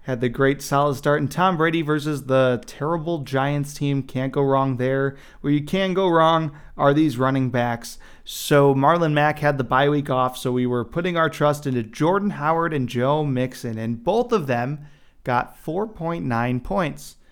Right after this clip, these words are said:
So obviously Jordan Howard's not part of Giambrosa's worries anymore, and he'll get Marlon Mack back next week. So running backs hopefully won't be as much of a problem for him in the future. But what was impressive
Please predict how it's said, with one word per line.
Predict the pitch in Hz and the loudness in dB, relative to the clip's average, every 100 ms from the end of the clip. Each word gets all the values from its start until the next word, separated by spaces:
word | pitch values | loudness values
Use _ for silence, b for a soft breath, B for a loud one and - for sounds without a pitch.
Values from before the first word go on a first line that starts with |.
| _ | _
So | - 156 | -4 2
obviously | 185 190 175 185 175 | 2 2 0 0 2
Jordan | 147 151 147 | 2 4 4
Howard's | 151 143 127 | 4 2 0
not | 123 120 131 165 180 - - | -2 0 0 -2 -2 -8 -6
part | 151 175 | -2 -2
of | 139 | -2
Giambrosa's | 151 165 143 151 143 117 | -4 0 2 0 -2 -6
worries | 120 120 117 | -2 -2 -2
anymore, | 117 117 117 117 143 160 | -2 -2 -2 -4 -4 -6
and | 143 156 143 | -4 -2 0
he'll | 151 | 0
get | 147 160 | 0 0
Marlon | 131 131 156 151 | 2 2 2 0
Mack | 120 120 - | 0 -2 -2
back | 131 123 | -4 -2
next | 117 113 117 - | -4 -4 -8 -6
week. | 151 208 - B B B | -4 -4 -10 B B B
So | - 226 226 | 0 2 2
running | 190 202 175 | 2 2 2
backs | 175 170 | 0 0
hopefully | - 185 190 175 | -2 -2 0 0
won't | 170 | 0
be | 180 175 | 0 -2
as | 123 | 0
much | 120 131 151 | 0 -2 -2
of | 147 | -2
a | |
problem | 143 147 151 147 | 0 0 -2 -2
for | 151 | -2
him | 156 | -2
in | 175 | -4
the | 180 | -4
future. | 151 143 147 175 - | -2 0 -2 -4 -2
But | 143 | -2
what | 147 135 | -2 -2
was | 131 165 190 | 0 0 0
impressive | 170 135 127 123 143 165 | -2 0 -2 0 -2 -2